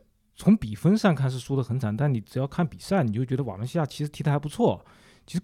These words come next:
最关键的是皇家马德里他一开场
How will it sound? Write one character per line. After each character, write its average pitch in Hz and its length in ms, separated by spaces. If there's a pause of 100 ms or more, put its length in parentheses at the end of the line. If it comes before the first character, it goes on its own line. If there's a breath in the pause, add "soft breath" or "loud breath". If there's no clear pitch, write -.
最 262 120
关 226 200
键 233 120
的 143 100
是 131 320 (200)
皇 123 140
家 170 80
马 147 200
德 127 40
里 110 220
他 170 220
一 180 100
开 240 320
场 101 260